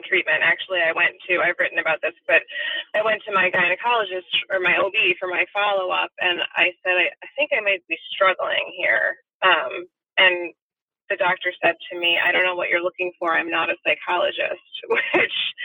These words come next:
I, every time I tell the story, I get infuriated all over again. Um, so that was a setback that took me a little while to recover from, but I had, you know, I had people in my life that were pushing me towards getting help,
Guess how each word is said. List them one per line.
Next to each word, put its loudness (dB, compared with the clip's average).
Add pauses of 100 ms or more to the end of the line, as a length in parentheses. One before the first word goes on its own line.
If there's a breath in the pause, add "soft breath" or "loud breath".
(500 loud breath)
I, 2
every 0
time 0
I 2
tell 0
the -4
story, 4
I 4
get 0
infuriated 0
all -4
over -2
again. -2 (240)
Um, 0 (400)
so 0 (880)
that 2
was 0
a -2
setback 0
that -8
took 0
me 2
a -4
little 0
while 0
to -4
recover 0
from, 0
but 0
I 2
had, 2
you -4
know, -2
I 0
had 0
people -2
in 0
my 2
life 0
that -2
were 0 (240)
pushing 0
me 0 (720 loud breath)
towards 0
getting 0
help, 0